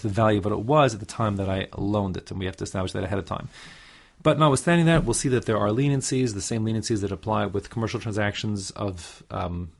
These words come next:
yesh lo and yatsa shar apply equally to sa b'sa,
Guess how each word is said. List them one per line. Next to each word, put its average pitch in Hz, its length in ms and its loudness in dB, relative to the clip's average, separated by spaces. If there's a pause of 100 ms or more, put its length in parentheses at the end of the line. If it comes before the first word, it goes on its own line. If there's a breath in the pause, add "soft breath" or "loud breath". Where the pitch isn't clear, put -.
(120)
yesh 110 400 0
lo 107 280 2
and 92 140 -4
yatsa 98 340 -4
shar 131 340 -2
apply 104 280 -4
equally 101 360 -4
to 101 400 -2 (400 loud breath)
sa - 320 -2
b'sa, 139 480 0